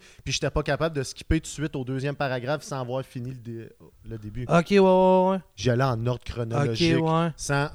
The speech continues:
Speaker 1: ok, j'écris une joke, je la mets là, puis après, je vais la fitter en bas.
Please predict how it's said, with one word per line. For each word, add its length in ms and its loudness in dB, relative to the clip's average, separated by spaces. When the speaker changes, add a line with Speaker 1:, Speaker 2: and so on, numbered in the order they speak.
Speaker 1:
ok, 180 -2
j'écris 260 -4
une 100 0
joke, 200 0
je 40 -8
la 80 -6
mets 160 -8
là, 220 -4
puis 160 -6
après, 240 -4
je 80 -8
vais 80 -8
la 100 -10
fitter 340 -10
en 200 -10
bas. 340 -8